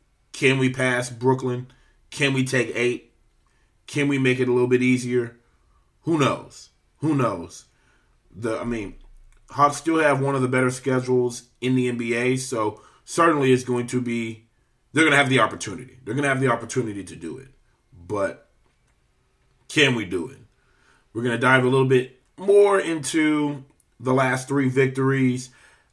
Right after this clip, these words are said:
after this plug. If you like losing money, turn this off right now.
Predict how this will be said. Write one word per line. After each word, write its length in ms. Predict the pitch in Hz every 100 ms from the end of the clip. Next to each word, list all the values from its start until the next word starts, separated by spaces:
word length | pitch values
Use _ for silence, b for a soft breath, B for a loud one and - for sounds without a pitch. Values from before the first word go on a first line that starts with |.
| -
after 260 | 135 131
this 240 | 107 92 -
plug. 840 | - 294 311 208 113 - - _ _ _ _ _ _ _ _ _ _ -
If 120 | 156
you 100 | 156
like 220 | 196 226
losing 320 | 226 220 196 214
money, 400 | 214 208 202 - _ -
turn 260 | - 196 190
this 220 | 185 -
off 300 | 170 151 - -
right 320 | 101 131 143
now. 380 | 123 107 92